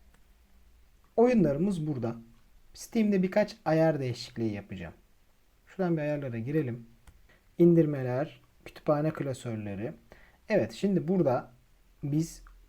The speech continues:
oyunları hangi diske koyacağız onu seçeceğiz. Buradan artıya basıyorum. Şimdi burada normalde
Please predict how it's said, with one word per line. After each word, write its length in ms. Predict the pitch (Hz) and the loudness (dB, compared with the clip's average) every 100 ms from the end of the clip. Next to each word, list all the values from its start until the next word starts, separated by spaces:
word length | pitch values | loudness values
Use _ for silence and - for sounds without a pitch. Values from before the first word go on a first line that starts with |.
| _ _ | _ _
oyunları 680 | 170 190 175 139 127 127 175 - _ _ - _ - | 8 8 8 4 -2 -4 -6 -8 _ _ -20 _ -6
hangi 360 | 190 180 135 | 0 0 0
diske 320 | 123 - 120 117 | -6 -6 -8 -4
koyacağız 580 | 120 117 139 170 - - _ _ | -2 -2 -2 -6 -8 -20 _ _
onu 200 | 139 143 | -6 -6
seçeceğiz. 680 | 131 - - - - - - _ _ _ _ _ _ _ - 190 | -6 -10 -12 -18 -20 -20 -20 _ _ _ _ _ _ _ -12 -6
Buradan 220 | 202 170 | 0 2
artıya 360 | 170 170 185 | 4 6 8
basıyorum. 500 | 170 165 139 135 160 - _ _ _ - - - | 6 4 -4 -4 -6 -12 _ _ _ -20 -20 -14
Şimdi 220 | - 165 | -2 2
burada 220 | 175 202 | 6 8
normalde 720 | 202 196 190 190 190 226 233 | 10 10 10 8 6 4 2